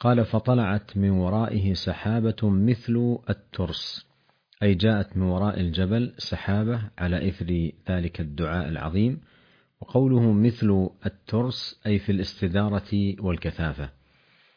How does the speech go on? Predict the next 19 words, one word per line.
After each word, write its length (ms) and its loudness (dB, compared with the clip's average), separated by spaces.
قال: 240 2
فلما 520 2
توسطت 1040 -6
السماء، 640 -4
أي 80 -4
صارت 440 -6
في 140 -6
وسط 420 -2
السماء، 920 -4
انتشرت 600 -4
ثم 440 0
أمطرت. 640 -6
المراد 560 0
أن 280 2
السحابة 800 -2
طلعت 440 0
صغيرة 920 -2
ثم 260 2
انتشرت. 640 -6